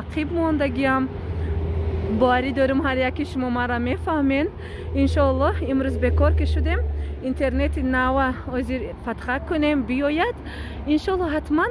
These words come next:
дар омада видеои шумоя боз мебинам. Комментария мемонам. Ба ҳамин хотир фикр накунед, ки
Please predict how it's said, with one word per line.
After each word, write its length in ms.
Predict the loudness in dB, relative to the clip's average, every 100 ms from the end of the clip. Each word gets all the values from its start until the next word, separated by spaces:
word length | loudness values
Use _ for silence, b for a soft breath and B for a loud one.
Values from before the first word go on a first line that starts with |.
| 0
дар 120 | 0
омада 300 | 0 0 0
видеои 420 | 0 -4 0 0 0
шумоя 340 | -2 -2 0 -2
боз 220 | -2 -2
мебинам. 600 | -2 -2 0 0 2 0 -2 B B B -4
Комментария 640 | -2 0 0 -2 -2 0 -2
мемонам. 440 | -2 -2 -2 -2
Ба 80 | -2
ҳамин 260 | 0 0 -2
хотир 380 | -2 -2 -2 -6
фикр 300 | -6 -4 -2
накунед, 460 | -2 -2 0 0 -2
ки 120 | -4